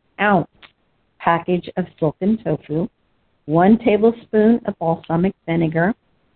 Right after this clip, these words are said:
one tablespoon honey, one teaspoon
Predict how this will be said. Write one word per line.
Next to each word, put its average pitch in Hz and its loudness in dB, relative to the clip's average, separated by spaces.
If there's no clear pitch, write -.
one 170 0
tablespoon 165 2
honey, 196 2
one 185 2
teaspoon 214 2